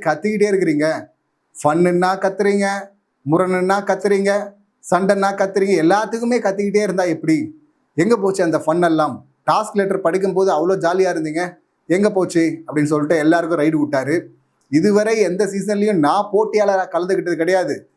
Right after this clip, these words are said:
இந்த சீசன்ல மட்டும் நானே இனிமே போட்டியாளரா வரப்போறேன் அப்படின்லாம் Bigg Boss சொன்னாரு. எல்லாரும் தலையை குனிஞ்சுக்கிட்டு உட்கார்ந்துட்டு இருந்தாங்க.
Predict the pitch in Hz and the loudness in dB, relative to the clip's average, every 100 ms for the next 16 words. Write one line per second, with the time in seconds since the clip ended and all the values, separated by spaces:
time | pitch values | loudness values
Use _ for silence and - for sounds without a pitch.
0 | _ 170 226 240 202 196 208 196 196 208 | _ 0 2 2 2 -2 0 0 0 0
1 | 160 165 202 202 175 170 185 143 - 185 | 2 2 0 0 0 0 -2 -4 -2 -2
2 | 196 185 165 160 147 - 160 147 151 123 | 2 2 2 2 0 -2 -2 0 -2 -6
3 | - - 170 165 165 180 156 147 175 170 | -6 -2 0 0 0 -2 -2 -2 -2 0
4 | 156 196 170 170 190 - - - - - | -2 0 2 0 -2 -6 -18 -20 -10 -2
5 | 175 185 196 190 175 190 165 170 165 160 | 2 2 0 0 0 0 0 0 0 0
6 | 160 143 170 170 160 147 139 127 143 | -2 0 -2 -2 -4 -2 0 0 -2